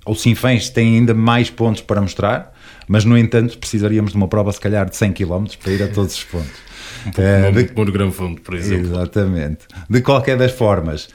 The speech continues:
Speaker 1: eh, desde Porto Antigo até Sinfãs iremos passa-, passar por, por muitas aldeias, eh, muitas aldeias preservadas no, no tempo,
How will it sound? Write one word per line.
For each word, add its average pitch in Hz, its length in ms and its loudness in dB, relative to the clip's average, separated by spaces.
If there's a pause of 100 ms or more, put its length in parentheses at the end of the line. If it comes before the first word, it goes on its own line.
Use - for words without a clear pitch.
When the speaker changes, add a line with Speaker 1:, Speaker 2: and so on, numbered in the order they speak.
(240)
Speaker 1:
eh, 95 420 0
desde 123 300 2
Porto - 240 -4
Antigo 110 260 0
até 107 160 0
Sinfãs 101 460 -2
iremos 98 240 0
passa-, 95 260 -8
passar 85 340 -6
por, 78 260 -10
por 76 260 -8
muitas 90 420 -2
aldeias, 87 720 -2
eh, 73 400 -10
muitas 82 320 -10
aldeias 78 340 -4
preservadas 78 760 -8
no, 73 280 -10
no 82 140 -6
tempo, 87 440 -4